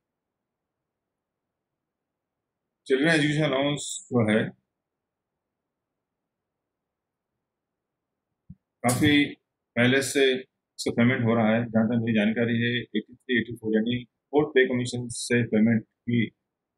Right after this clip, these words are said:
circular मेरे पास available है, उसके पहले के मुझे idea नहीं। तो तब एटी थ्री, एटी फ़ोर में जो पेमेंट था चिल्ड्रन एजुकेशन अलाउंस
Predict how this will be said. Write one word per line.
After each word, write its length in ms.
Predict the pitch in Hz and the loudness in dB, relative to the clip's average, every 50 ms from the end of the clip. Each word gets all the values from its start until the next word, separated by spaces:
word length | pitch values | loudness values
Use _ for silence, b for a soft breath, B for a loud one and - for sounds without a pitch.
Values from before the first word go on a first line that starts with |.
| _ _ - | _ _ -4
circular 300 | 117 113 110 123 123 120 120 | -2 0 2 2 4 4 4
मेरे 100 | 120 107 | 4 2
पास 160 | 117 104 101 | 2 0 2
available 320 | 98 107 110 107 117 117 135 | 2 2 2 2 0 0 -2
है, 60 | - | -2
उसके 180 | - - - 131 | -4 -6 -6 -2
पहले 260 | 110 107 104 110 110 | 0 2 2 2 2
के 160 | 214 220 220 214 - | 2 0 0 0 0
मुझे 180 | 98 98 196 196 | 0 0 0 0
idea 200 | - 202 202 196 | 0 0 -2 -2
नहीं। 160 | 196 202 240 | -4 -8 -12
तो 840 | - _ _ _ _ _ _ _ _ _ _ _ _ - 117 117 117 117 104 - 143 | -16 _ _ _ _ _ _ _ _ _ _ _ _ -4 -2 0 0 0 0 2 4
तब 180 | 139 143 139 139 147 147 151 147 - - - 120 | 4 4 4 2 0 0 2 0 0 0 -2 -2
एटी 200 | 127 127 143 139 | -2 -2 -2 -2
थ्री, 200 | 143 139 135 131 | 0 2 2 2
एटी 160 | 123 135 135 | 2 0 -2
फ़ोर 320 | 127 131 131 131 123 127 | -2 0 0 0 -2 -4
में 320 | 135 135 135 135 135 131 - _ _ _ 107 113 | -4 -4 -4 -4 -4 -6 -10 _ _ _ -6 -2
जो 160 | 117 113 110 - - _ _ _ _ _ _ _ _ _ _ _ _ _ | 0 0 0 -2 -4 _ _ _ _ _ _ _ _ _ _ _ _ _
पेमेंट 380 | 113 120 127 135 135 - - - | -2 -2 0 0 0 -2 -2 -2
था 180 | - 120 110 107 101 95 | 0 2 2 2 2 0
चिल्ड्रन 640 | - - _ _ _ _ _ _ 110 113 120 120 | -4 -8 _ _ _ _ _ _ -2 0 2 2
एजुकेशन 200 | 113 107 104 104 101 | 2 0 0 -2 -4
अलाउंस 220 | 123 117 104 - | -8 -8 -8 -6